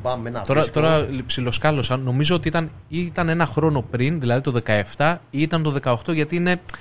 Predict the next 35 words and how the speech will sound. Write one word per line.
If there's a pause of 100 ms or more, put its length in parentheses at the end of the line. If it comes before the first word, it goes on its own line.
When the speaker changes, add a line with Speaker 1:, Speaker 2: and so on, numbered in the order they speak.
(320)
Speaker 2:
αυτά
τα
δύο
τα
έχω
στο
μυαλό
μου
σαν
τα
τελευταία
που
έχω
δει. (320)
Speaker 1:
Μμμ,
μμμ. (320)
Speaker 2:
Δεν
θυμάμαι
τώρα
ακριβώς. (280)
Speaker 1:
Ε,
ίσως
μια
μπάντα,
λοιπόν,
όταν
έχει
κάνει
το
big
break
της
που
λέμε,
τον